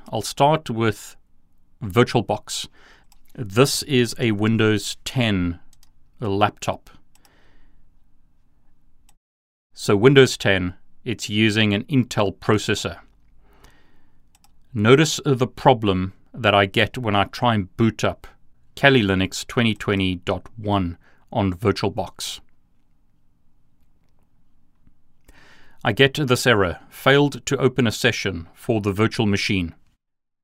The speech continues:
When I look at the details, I'm told that not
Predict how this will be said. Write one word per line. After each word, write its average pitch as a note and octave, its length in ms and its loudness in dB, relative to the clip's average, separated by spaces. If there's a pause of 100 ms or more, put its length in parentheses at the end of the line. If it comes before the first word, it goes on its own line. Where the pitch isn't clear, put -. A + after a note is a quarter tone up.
(480)
When A#2+ 160 4
I A#2+ 60 8
look B2+ 200 4
at - 100 -2
the - 80 -4
details, B2+ 640 2
I'm A#2 160 -2
told A#2 540 -2
that G2+ 280 -2
not A2 460 -2